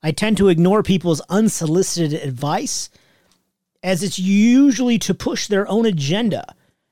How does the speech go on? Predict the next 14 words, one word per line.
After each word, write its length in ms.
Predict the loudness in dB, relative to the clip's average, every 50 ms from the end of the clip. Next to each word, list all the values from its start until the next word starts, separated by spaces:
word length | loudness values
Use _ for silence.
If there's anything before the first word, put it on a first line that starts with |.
| _ _ _ _ _ _ _ _ _ _ _ _ _
rather 380 | -8 -4 -2 -2 0 2 2 2
than 220 | 2 0 0 0
for 140 | 0 0 0
their, 360 | 0 0 0 0 -2 -4 -6 -10 _ _ -2
any 160 | 0 0 0
potential 400 | -2 -4 -4 -2 -2 0 -2 -2
benefit 440 | -2 -2 -2 -4 -2 -2 -4 -6 -8 _ -14
to 160 | -10 -6 -4
me." 360 | -2 -2 -2 -2 -4 -6 -10 -16 -20 _ _ _ _ _ _ _ _ _ _ _ _ _ _ _ _ _ _ _ _ _ -6
And 320 | -4 -4 -2 -2 -2 -2
my 160 | 0 -2 -2 -2
response 480 | -4 -4 -6 -6 -4 -4 -4 -4 -6 -6
to 100 | -6 -4
that 320 | -4 -4 -4 -4 -6 -10